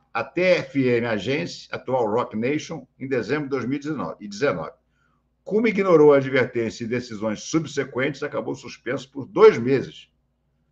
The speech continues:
e foi liberado para voltar a atuar somente após quitação do débito. Bom, vamos lá. O que que eu acho dessa história?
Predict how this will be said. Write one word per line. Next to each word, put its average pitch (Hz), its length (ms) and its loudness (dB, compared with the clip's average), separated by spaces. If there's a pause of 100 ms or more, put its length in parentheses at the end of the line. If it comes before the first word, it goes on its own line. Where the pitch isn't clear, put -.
(300)
e 113 60 -10
foi 151 240 0
liberado 143 460 2
para 123 140 0
voltar 120 680 -4
a 110 100 -4
atuar 117 360 -4
somente 139 440 -4
após - 320 -6
quitação 107 480 -8
do 113 80 -16
débito. - 500 -14 (1300)
Bom, 160 320 0
vamos 151 220 -2
lá. - 100 -4
O - 60 -10
que 123 100 -12
que - 100 -10
eu 127 120 0
acho - 160 -2
dessa - 180 -8
história? - 420 -14